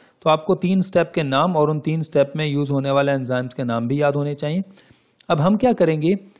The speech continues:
कि हमने यहाँ सिंगल स्ट्रैंड मैसेंजर आरएनए को डबल स्ट्रैंड डीएनए में कन्वर्ट कर दिया,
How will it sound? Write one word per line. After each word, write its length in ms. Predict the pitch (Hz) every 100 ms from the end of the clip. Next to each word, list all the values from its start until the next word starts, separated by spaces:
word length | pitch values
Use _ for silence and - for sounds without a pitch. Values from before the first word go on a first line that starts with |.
| _ -
कि 80 | 147
हमने 280 | 151 180
यहाँ 420 | 233 170 147 165 170
सिंगल 480 | - 170 165 220
स्ट्रैंड 360 | 233 - 165 160
मैसेंजर 480 | 143 135 143 147 135
आरएनए 380 | 127 131 131 127
को 280 | 147 127
डबल 300 | 120 127 160
स्ट्रैंड 320 | 190 - 156 143
डीएनए 240 | 127 135
में 140 | 139
कन्वर्ट 380 | 139 127 123 123
कर 200 | 120 110
दिया, 200 | 107 135